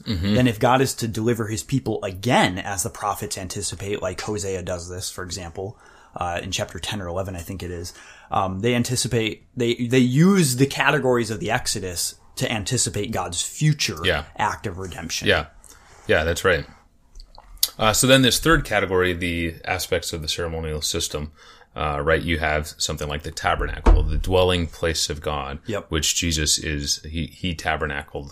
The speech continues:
Speaker 1: among us, right?
Speaker 2: Yeah.
Speaker 1: Um, that you have things like, uh, when it would include, like, the year of Jubilee, and this is just part of the ceremonial system. That's when the people were to be released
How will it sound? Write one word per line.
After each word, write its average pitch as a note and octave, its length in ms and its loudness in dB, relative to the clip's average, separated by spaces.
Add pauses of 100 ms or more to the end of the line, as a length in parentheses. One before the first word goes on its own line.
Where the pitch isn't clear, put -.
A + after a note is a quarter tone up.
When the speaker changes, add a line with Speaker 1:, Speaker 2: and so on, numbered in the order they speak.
(140)
Speaker 1:
among D2 300 -6
us, - 240 -14
right? D2 180 -8
Speaker 2:
Yeah. D#2+ 180 -6 (300)
Speaker 1:
Um, D2+ 360 -2
that F2+ 280 4
you E2+ 160 0
have D#2 300 2
things F#2 400 -2
like, E2+ 240 2
uh, E2+ 260 2
when G#2 260 0
it G2+ 40 2
would F#2+ 180 0
include, E2+ 340 -2
like, D#2+ 160 -2
the E2+ 100 -2
year F2 180 -2
of D#2 140 -4
Jubilee, F#2+ 560 -2 (280)
and F#2+ 100 -4
this F#2+ 200 -2
is E2 140 -6
just D#2+ 220 -6
part F2+ 200 0
of D#2 40 -4
the D#2+ 60 -2
ceremonial D#2 600 -4
system. F2+ 580 -2 (260)
That's E2+ 280 0
when E2+ 160 2
the D2+ 80 0
people E2 260 -4
were D#2 160 -2
to D#2+ 140 -10
be D#2 100 -2
released D#2 580 0